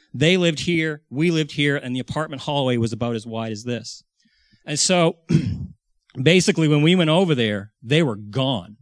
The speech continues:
I mean, it was like they had never even existed. They didn't say goodbye to us. They didn't say anything to us. So we bel-, we could truly believe that there was, it was, it was angels that God had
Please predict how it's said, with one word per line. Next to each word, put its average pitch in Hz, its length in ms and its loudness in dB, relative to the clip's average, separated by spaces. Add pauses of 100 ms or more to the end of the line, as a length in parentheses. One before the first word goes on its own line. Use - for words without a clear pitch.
I - 80 -10
mean, 127 140 0
it 151 60 -4
was 139 120 -2
like 123 240 -2
they 131 120 -2
had 110 180 -6
never 143 500 2
even 135 120 0
existed. 117 580 -4
They 120 120 0
didn't 127 180 -4
say 127 180 -6
goodbye 113 480 -2
to 175 160 0
us. 170 160 -6
They 139 140 -6
didn't 123 180 -8
say 107 280 -8 (120)
anything 139 460 -2
to 104 160 -16
us. - 280 -20 (680)
So 160 200 2
we 190 120 6
bel-, 185 240 2
we 208 140 4
could - 300 -2
truly 214 340 4
believe 165 580 0 (540)
that 156 340 2 (720)
there 151 200 4
was, 147 220 0
it 156 160 0
was, 147 180 -2
it 151 140 -2
was 147 280 0
angels 151 480 4
that 131 180 -4
God 151 280 2
had 123 320 -2